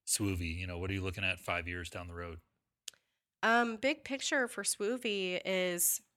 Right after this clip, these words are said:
Speaker 2: big growth in Austin, but also preparing to expand into other cities. Um, I'm not gonna share the cities that are on our next bucket list
Speaker 1: Okay.
Speaker 2: just because I'm gonna keep those private for now.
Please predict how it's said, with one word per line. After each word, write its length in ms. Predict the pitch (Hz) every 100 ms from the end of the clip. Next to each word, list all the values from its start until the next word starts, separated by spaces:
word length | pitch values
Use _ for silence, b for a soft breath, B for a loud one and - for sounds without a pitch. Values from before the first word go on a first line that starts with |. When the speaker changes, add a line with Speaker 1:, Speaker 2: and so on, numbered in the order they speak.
| _ _ _ _
Speaker 2:
big 180 | 202 220
growth 360 | 208 202 254 254
in 100 | 208
Austin, 640 | 165 180 - 214 247 262 _ _ _ _ -
but 100 | 196
also 220 | 202 208
preparing 520 | 220 202 190 190 208
to 340 | - 208 185 180
expand 480 | 151 - 180 185
into 240 | 190 185 185
other 180 | 185 175
cities. 640 | - 175 202 233 - - _ _ _ _ _ _ _
Um, 240 | 185 185 185
I'm 120 | 190
not 220 | 190 202 220
gonna 160 | 220
share 400 | 202 202 185 180
the 80 | 175
cities 380 | - 170 175 165
that 100 | 170
are 100 | 165
on 140 | 165
our 80 | 160
next 420 | 156 156 - - -
bucket 340 | - 160 170 -
list 480 | 147 147 - 98 110
Speaker 1:
Okay. 180 | 98 -
Speaker 2:
just 280 | - 185 -
because 320 | - - 156
I'm 100 | 165
gonna 140 | 156 147
keep 200 | - -
those 140 | 143
private 400 | - 147 139 -
for 140 | -
now. 320 | 233 175 151